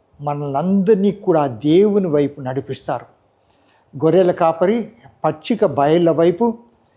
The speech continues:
ఎక్కడైతే సమృద్ధిగా జలం ఉంటుందో అక్కడికి నడిపిస్తారు. మన యేసు ప్రభు మనలందరినీ కూడా దైవం వైపు, దేవుని వైపు నడిపిస్తారు.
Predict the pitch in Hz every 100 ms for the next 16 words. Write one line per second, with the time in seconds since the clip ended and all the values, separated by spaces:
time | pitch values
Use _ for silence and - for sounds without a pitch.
0 | _ - 160 - 185 202 208 170 131 -
1 | 170 196 214 190 180 170 151 151 156 185
2 | 180 170 170 151 143 135 120 135 151 156
3 | - 165 170 202 - - _ - _ 160
4 | 180 160 190 254 247 269 247 208 180 180
5 | 160 156 147 170 226 254 262 226 226 -
6 | 202 190 131 160 - - 139 123 143 202
7 | 220 220 185 160 160 - 156 120 147 165
8 | 240 226 190 151 147 165 139 135 135 135
9 | - 127